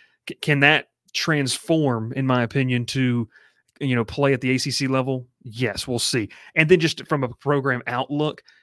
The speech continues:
you know, I think Pitt's a spot from, they had a guy in a, this is gonna be kinda considered weird, but we're talking within the A C C, not nationally. But they had a guy who was a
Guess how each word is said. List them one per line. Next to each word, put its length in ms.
you 60
know, 80
I 80
think 200
Pitt's 200
a 40
spot 480
from, 640
they 140
had 200
a 60
guy 280
in 240
a, 260
this 140
is 80
gonna 200
be 140
kinda 240
considered 400
weird, 380
but 80
we're 80
talking 320
within 180
the 140
A 80
C 180
C, 300
not 240
nationally. 480
But 80
they 80
had 60
a 40
guy 240
who 80
was 140
a 80